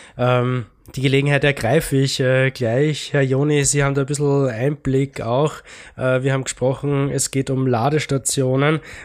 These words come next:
Äh, wenn man, wenn man über die Zukunft des L-K-W-Antriebs, äh, spricht, da scheiden sich ja noch ein bisschen die Geister.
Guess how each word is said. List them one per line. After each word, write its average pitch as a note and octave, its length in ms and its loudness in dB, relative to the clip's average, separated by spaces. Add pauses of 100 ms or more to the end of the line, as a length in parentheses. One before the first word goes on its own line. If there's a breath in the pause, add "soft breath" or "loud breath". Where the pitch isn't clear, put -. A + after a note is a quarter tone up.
Äh, B2+ 240 0
wenn C3 140 2
man, C3+ 300 2
wenn C3 120 2
man C3 220 0
über C3+ 100 -2
die C3 120 -4
Zukunft - 460 -6
des C3+ 140 -2
L-K-W-Antriebs, B2 1500 -2
äh, B2 200 -4
spricht, C3+ 560 -4 (420 loud breath)
da B2 480 2
scheiden C#3 340 0
sich C#3 220 0
ja C#3 80 2
noch C3 140 2
ein C#3 80 0
bisschen C#3+ 220 0
die C3+ 120 -2
Geister. C#3 600 2